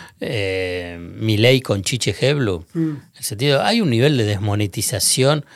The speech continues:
Speaker 1: en la Argentina fabuloso, ya de hace mucho, eh, de mucho tiempo. Y más durante el último año del gobierno de Alberto Fernández, que se agudizó en los meses de, de,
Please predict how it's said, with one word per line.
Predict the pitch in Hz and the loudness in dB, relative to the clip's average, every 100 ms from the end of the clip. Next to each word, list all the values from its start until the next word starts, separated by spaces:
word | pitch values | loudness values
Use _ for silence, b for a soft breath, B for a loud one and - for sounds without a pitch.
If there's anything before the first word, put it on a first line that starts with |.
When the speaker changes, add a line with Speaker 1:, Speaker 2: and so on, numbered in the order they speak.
| b b | b b
Speaker 1:
en | 110 | -4
la | 95 | -4
Argentina | 87 101 95 131 139 107 | -4 -6 -2 2 2 0
fabuloso, | - 98 90 98 127 117 92 90 | -2 -4 0 6 8 6 4 -6
ya | - 120 120 | -4 0 0
de | |
hace | 107 - 117 | 0 -4 -2
mucho, | 123 131 - 101 90 B B B B - | 0 0 -2 -6 -8 B B B B -8
eh, | 98 | -6
de | 90 | -2
mucho | 101 117 - | 0 0 0
tiempo. | 92 107 95 85 - _ b b | 2 2 0 -6 -12 _ b b
Y | - 110 | -2 2
más | 117 131 147 - 123 | 6 6 6 2 0
durante | 110 110 98 | 2 2 0
el | 104 | 0
último | 117 113 104 104 | 0 -2 -2 0
año | 110 113 107 98 | 0 0 0 0
del | 92 92 92 90 90 | -2 -4 -6 -8 -6
gobierno | 92 95 101 98 | -6 -4 -2 -2
de | 92 | -2
Alberto | 92 104 90 | 0 -2 -4
Fernández, | - 90 107 113 127 | -6 -4 -2 0 0
que | - 139 | -2 -4
se | - | -2
agudizó | 101 113 127 - 135 143 - B B B B - - | 0 2 0 2 4 4 0 B B B B -14 -4
en | 110 117 117 | 2 4 4
los | 107 92 | 4 2
meses | 104 117 - 101 | 2 0 0 -2
de, | 95 95 92 92 90 85 - b b b b b _ | -2 -4 -4 -4 -6 -8 -12 b b b b b _
de, | 254 - 117 98 90 90 90 87 - | -14 -12 -6 -4 -4 -4 -4 -4 -6